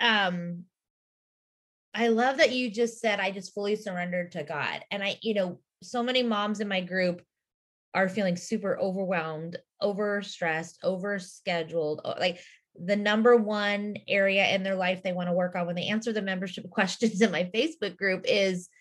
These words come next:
"I just need more patience and I need balance. And I am just, like, to the limit as being a mom." And so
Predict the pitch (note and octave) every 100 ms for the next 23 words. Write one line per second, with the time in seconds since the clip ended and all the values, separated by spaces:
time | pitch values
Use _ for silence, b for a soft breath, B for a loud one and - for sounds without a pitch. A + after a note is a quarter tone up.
0 | b b b _ F#3 G3+ G#3+ A3 G#3 G3
1 | F#3 F3+ A3 A3+ A#3 A3 A3 F#3+ G3 F#3+
2 | F3+ F#3 G3+ G3+ G3 - F3 - F3 F3+
3 | F3+ F3+ E3+ - - _ _ - - F3
4 | D#3+ - A3 G3 F#3 E3+ E3+ - D#3 -
5 | D3+ C#3 C3 G#2+ E2+ - b b _ _
6 | G3 G3 G#3+ G#3 F#3+ F#3